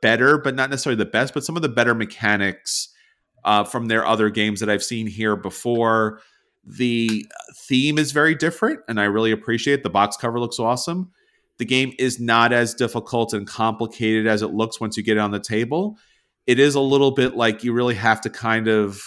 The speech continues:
wrap your brain around some of these kind of, like, obtuse mechanics, as Anthony was saying earlier about on your player board, how certain things move to certain places and how you take certain actions on a smaller board based on how the, the marbles roll out. But otherwise, it's a fine game.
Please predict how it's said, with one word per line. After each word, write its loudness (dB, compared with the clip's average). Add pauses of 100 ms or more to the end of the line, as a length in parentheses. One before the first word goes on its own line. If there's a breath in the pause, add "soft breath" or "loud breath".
(240)
wrap 2
your 0
brain 0
around 0
some -6
of -6
these -2
kind -4
of, -4
like, -2
obtuse -4
mechanics, -2
as -12
Anthony -6
was -6
saying -2
earlier -2
about -2 (500 soft breath)
on 0
your 0
player 0
board, 0
how 0
certain -6
things -6
move -6
to -12
certain -6
places -2
and -8
how -4
you -2
take -6
certain -2
actions -4
on -2
a -8
smaller -6
board -2 (460 soft breath)
based 0
on 4
how 4
the, -2
the -4
marbles 0
roll -4
out. 0
But -4
otherwise, 2
it's -6
a -2
fine 0
game. -2